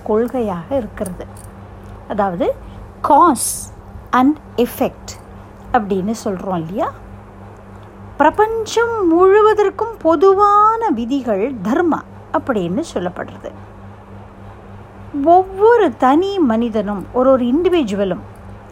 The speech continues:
செய்யக்கூடிய காரியங்கள் கர்மா அப்படின்னு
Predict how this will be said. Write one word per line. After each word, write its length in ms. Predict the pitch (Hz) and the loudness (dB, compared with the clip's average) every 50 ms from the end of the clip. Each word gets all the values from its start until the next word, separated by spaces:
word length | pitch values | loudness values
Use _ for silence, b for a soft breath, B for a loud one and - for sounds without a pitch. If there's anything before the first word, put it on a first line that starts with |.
| - - - - | -20 -20 -20 -18
செய்யக்கூடிய 920 | - - - 302 302 330 339 370 349 - - - 302 277 226 233 254 330 370 - - | -16 -2 0 2 2 4 4 2 0 0 -2 -2 0 0 0 0 0 -2 -2 -4 -6
காரியங்கள் 1040 | - 269 277 285 320 370 427 453 427 339 254 214 196 196 220 202 151 - 226 339 466 - - - - - - - - - - | -2 2 4 4 4 4 4 4 2 2 2 0 -2 -2 -2 -4 -4 -4 -4 -6 -6 -8 -12 -18 -20 -20 -20 -20 -20 -16 -4
கர்மா 440 | - - 453 494 494 480 403 277 117 107 - - - - - - - - - - | 2 4 4 4 4 2 2 0 0 -2 -6 -16 -20 -20 -20 -20 -20 -10 -4 -2
அப்படின்னு 420 | - - - 254 214 170 185 277 | -2 -2 0 -2 -2 -2 -2 -2